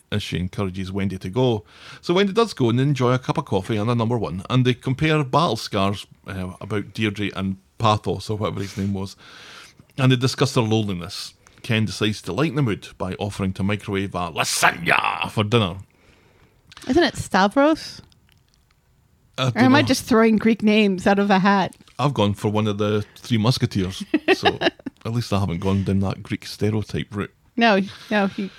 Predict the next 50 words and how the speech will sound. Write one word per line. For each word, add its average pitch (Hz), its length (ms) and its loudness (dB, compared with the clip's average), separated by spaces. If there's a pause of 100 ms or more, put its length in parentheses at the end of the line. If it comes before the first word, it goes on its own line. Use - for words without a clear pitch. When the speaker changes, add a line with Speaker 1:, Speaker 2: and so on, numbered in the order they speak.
(720)
Speaker 2:
he 196 180 -2
gave 208 300 2
a 202 60 2
Greek 220 320 -2
man 202 260 4
a 185 180 0 (360)
Spanish 233 440 2
name. 190 300 4 (880)
Speaker 1:
And 139 140 6
it's 127 140 2
also, 127 240 4
it 98 60 0
sounds 117 280 2
a 104 60 0
little 101 260 -2
bit 92 200 -4
like - 240 -10
Paphos, 98 560 0
Speaker 2:
<gasps> - 20 -2
Speaker 1:
which - 180 -2
is 95 120 -2
the 92 80 -4
place - 280 -4
in 247 60 0
Speaker 2:
That 269 120 2
reminds 247 400 6
me, 240 200 8
Speaker 1:
Cyprus. 214 40 4
Speaker 2:
have 220 140 4
you 220 100 6
heard 214 240 4
that 208 160 0
James 196 320 4
Franco 190 400 4
is 196 100 2
gonna 180 160 4
play 180 220 2
Fidel 196 420 4
Castro 196 580 2
in 190 80 6
a 185 60 6
movie? 190 400 4 (1040)
Speaker 1:
It 143 180 -2
had 127 240 2
to 113 80 4
happen 107 280 0
sooner 107 240 0
or 98 160 4
later. - 340 2
Speaker 2:
<laughs> 571 40 2